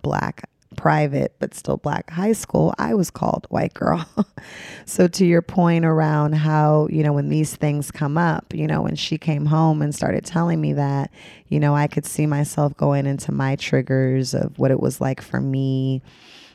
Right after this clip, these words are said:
Now, the, what's wonderful about that is there's actually a lot of podcasts and other content creators that are young millennial black women talking about issues like this that she can listen to, and she doesn't have to just listen to me.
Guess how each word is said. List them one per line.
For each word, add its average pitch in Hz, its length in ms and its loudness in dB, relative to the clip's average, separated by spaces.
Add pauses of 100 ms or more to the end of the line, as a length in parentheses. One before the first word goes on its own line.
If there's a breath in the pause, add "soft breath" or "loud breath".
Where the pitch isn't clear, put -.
(100)
Now, 151 180 2
the, 151 240 0
what's - 220 -4
wonderful 165 500 0
about 143 320 0
that 139 240 0
is 143 80 0
there's 143 160 2
actually 143 720 0 (580 loud breath)
a 143 120 0
lot 143 300 2
of 143 180 0
podcasts 170 880 0
and 143 180 -2
other 147 440 4
content 143 540 -2
creators 143 600 2
that - 160 -4
are 143 100 4
young 139 380 0
millennial 139 480 0
black 135 340 -4
women 139 380 0
talking 139 360 -2
about 131 260 -2
issues 135 360 -2
like 131 200 -2
this 139 240 0
that - 140 -4
she - 220 -2
can 139 360 -6
listen 143 340 -2
to, - 220 -2
and - 120 -2
she - 100 -4
doesn't 156 280 0
have 131 180 -4
to - 100 -4
just - 260 -4
listen - 320 -6
to - 100 -8
me. - 280 -6